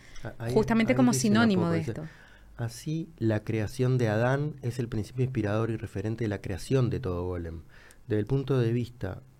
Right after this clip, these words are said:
Speaker 1: desde este punto de vista, mediante el mencionado acto, toda persona con un cierto grado de santidad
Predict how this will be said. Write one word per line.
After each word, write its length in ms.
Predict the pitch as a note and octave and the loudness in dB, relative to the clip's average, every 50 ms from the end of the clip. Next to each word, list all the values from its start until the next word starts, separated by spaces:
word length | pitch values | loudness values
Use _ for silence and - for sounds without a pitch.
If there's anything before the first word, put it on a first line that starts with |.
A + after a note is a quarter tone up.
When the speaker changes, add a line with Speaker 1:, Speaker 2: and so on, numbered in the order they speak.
| - - - | -18 -10 -4
Speaker 1:
desde 180 | G#2 G#2 A#2 | -2 0 0
este 140 | B2+ C3 C3 | 2 0 0
punto 280 | C3 B2+ A#2+ A#2 B2 A#2 | -2 -2 -2 -2 0 0
de 140 | A2 A2 | 0 2
vista, 400 | A2+ A#2+ A2+ A#2+ - G2 F#2+ F#2+ - | 0 0 -2 -4 -6 -8 -8 -6 -4
mediante 520 | G2+ G#2 G2 G2+ G#2 G2+ G2 - - G#2 | -4 -2 0 0 -2 -2 -4 -4 -4 -4
el 180 | G2+ F#2+ F#2+ F2+ - - _ _ - | -4 -4 -6 -8 -12 -18 _ _ -8
mencionado 640 | - G2+ G2 F#2+ - - G#2 A#2 B2+ B2+ B2+ B2+ | -6 -6 -6 -4 -4 -2 0 0 2 2 4 2
acto, 420 | B2+ B2+ B2+ - - - F#2+ G#2+ B2+ - - - - - - - - _ - - _ _ _ _ _ _ | 2 0 -2 -6 -8 -6 -6 -6 -8 -10 -16 -20 -20 -20 -20 -20 -20 _ -20 -20 _ _ _ _ _ _
toda 240 | - B2+ C3 C3 C3 | 0 2 2 2 2
persona 420 | A#2 G#2+ G#2 - - A2+ G#2 G2 | 0 0 -2 -2 -2 0 0 0
con 120 | F2+ F#2+ G2 | 0 -2 -2
un 80 | G2+ | -4
cierto 400 | - - - G#2+ G#2+ - - G#2+ | -4 -2 -4 -4 -2 -4 -4 -4
grado 400 | G2+ G2 G2+ G2 F#2+ F#2+ F#2 F2+ | -2 -2 -2 -2 -2 -2 -2 -2
de 80 | F2+ F2 | -4 -6
santidad 800 | - - A#2+ A#2+ B2 B2 B2+ - G#2 G2+ G2+ G2 F#2 F2 E2+ | -4 -2 0 0 0 0 -2 -4 -4 -2 -2 -2 -2 -4 -6